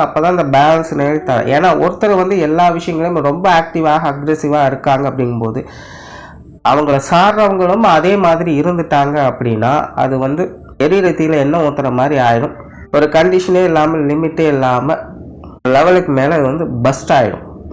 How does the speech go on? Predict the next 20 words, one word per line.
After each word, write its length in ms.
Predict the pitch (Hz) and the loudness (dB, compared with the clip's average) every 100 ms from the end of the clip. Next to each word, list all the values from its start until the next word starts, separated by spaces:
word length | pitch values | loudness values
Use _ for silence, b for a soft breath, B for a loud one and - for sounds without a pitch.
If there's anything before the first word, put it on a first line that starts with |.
| - - - - B B B | -18 -18 -20 -20 B B B
இப்போ 360 | 180 185 214 202 | -2 2 4 4
ஒருவேளை 300 | 190 202 185 | 4 2 2
இன்னொரு 260 | 185 170 185 | 2 0 0
சைடுல 120 | 170 | 0
பார்த்தீங்கன்னா, 300 | 170 151 156 | 2 2 2
அவங்க 420 | 165 156 151 143 | 2 2 0 2
மந்தமா 360 | 156 151 151 131 | 2 2 2 2
இருக்காங்க, 440 | 120 120 113 120 | 0 -2 -2 0
எல்லாத்தையுமே 520 | 165 160 151 151 160 | 2 2 2 0 -4
take 260 | 156 151 147 | -2 -2 -2
it 140 | 143 | -4
easy-ஆ, 420 | 143 135 143 151 | -2 -2 0 0
எதையுமே 500 | 143 135 135 143 139 | 0 2 2 2 0
கேர் 320 | 143 135 131 - | 0 0 -2 -2
பண்ணிக்காம 400 | 127 120 120 135 | -4 -2 -2 0
அவங்க 260 | 127 120 | 0 0
பாட்டுக்கு 420 | 117 120 139 143 | 0 0 0 -2
போயிட்டு 220 | 123 120 117 | -2 -2 -4
இருக்காங்கன்னு 460 | 113 110 110 107 | -4 -2 -2 -2
வைங்களேன். 300 | 104 110 101 | -2 -4 -6